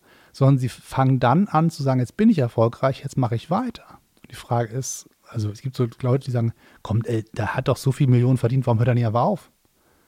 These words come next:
Ich weiß gar nicht, wie oft ich gehört, die Dis-, Diskussion geführt habe mit Leuten, die gesagt haben, „Mensch, wenn ich so viel Geld hätte, ey, ich würde ja sagen, klasse, hier mit der Kohle ab aufs Sparbuch und jetzt geh nach Hause.“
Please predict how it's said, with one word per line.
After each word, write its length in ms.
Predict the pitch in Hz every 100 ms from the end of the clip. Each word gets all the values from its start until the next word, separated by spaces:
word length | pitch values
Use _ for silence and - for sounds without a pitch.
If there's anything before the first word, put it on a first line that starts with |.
| _ _ _ _ _ _ _
Ich 60 | _
weiß 200 | 143 -
gar 100 | 123
nicht, 240 | 117 -
wie 60 | 127
oft 180 | 120 -
ich 120 | -
gehört, 260 | 123 135 131
die 100 | 127
Dis-, 180 | 123
Diskussion 560 | - 127 139 - 147 175
geführt 300 | 156 - 135
habe 140 | 131
mit 100 | 127
Leuten, 320 | 123 127 127 123
die 60 |
gesagt 260 | 123 123 -
haben, 140 | 117
„Mensch, 240 | 117 - - - - - -
wenn 140 | - 120
ich 160 | 147 -
so 120 | 190
viel 160 | 151
Geld 300 | 139 131 131
hätte, 240 | 120 117 104 -
ey, 120 | -
ich 220 | - -
würde 160 | 117 -
ja 100 | 135
sagen, 220 | 165 170
klasse, 400 | - - - 101 - -
hier 100 | 143
mit 140 | 139
der 80 | 139
Kohle 320 | - 156 190
ab 120 | 143 139
aufs 140 | 131
Sparbuch 440 | - 127 147 202
und 60 | 156
jetzt 100 | 143
geh 100 | 151
nach 160 | 170 175
Hause.“ 320 | 165 117